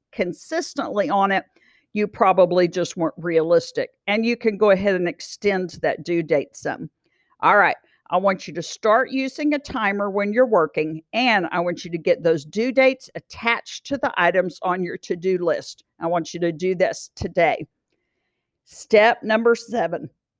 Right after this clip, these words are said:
take breaks. Don't forget to take breaks during your workday. Now,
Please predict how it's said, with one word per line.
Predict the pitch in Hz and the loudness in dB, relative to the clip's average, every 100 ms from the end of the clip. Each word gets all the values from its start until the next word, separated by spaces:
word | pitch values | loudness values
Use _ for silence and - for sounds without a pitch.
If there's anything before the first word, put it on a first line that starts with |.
| _ _ _ _ - - | _ _ _ _ -20 -14
take | - 160 190 185 - - | -6 -2 -2 -4 -16 -8
breaks. | 175 175 143 - - - _ _ _ 165 | 0 0 0 -6 -20 -20 _ _ _ -16
Don't | - 214 254 233 - - | 2 6 6 4 0 -6
forget | - 170 170 - | -8 -2 -2 -2
to | 180 | -8
take | - 202 185 175 | -6 -4 -4 -4
breaks | 170 160 - - | -2 -2 -4 -18
during | 135 185 180 190 | -6 -2 -2 -2
your | 185 190 | -2 0
workday. | 180 165 - 156 - - _ _ _ | 2 0 -2 -6 -6 -10 _ _ _
Now, | 190 170 | -2 -2